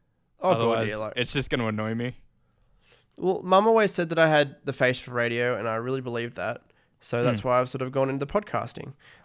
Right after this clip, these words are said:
Speaker 1: Obviously, because my mum thinks I'm very ugly, but, you know, that's, that's
Speaker 2: Oi,
Speaker 1: why.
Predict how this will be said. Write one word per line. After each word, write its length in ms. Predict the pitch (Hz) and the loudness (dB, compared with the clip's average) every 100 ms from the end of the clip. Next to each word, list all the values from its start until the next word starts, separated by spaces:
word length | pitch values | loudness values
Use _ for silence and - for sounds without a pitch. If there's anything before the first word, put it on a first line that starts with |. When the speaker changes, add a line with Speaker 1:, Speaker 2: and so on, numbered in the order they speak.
| - | -4
Speaker 1:
Obviously, 380 | 127 123 127 113 | -4 -2 -6 -8
because 260 | - 123 | -10 -12
my 80 | 107 | -8
mum 160 | 110 110 | -6 -8
thinks 200 | 123 - | -10 -14
I'm 80 | 123 | -12
very 220 | - - | -10 -8
ugly, 360 | 85 - 65 - | -10 -12 -18 -18
but, 120 | - - | -20 -18
you 60 | 50 | -16
know, 100 | 50 | -14
that's, 260 | 50 - - - | -14 -18 -20 -8
that's 140 | - | 0
Speaker 2:
Oi, 40 | |
Speaker 1:
why. 500 | 123 113 87 - 107 | 2 2 -2 -6 -8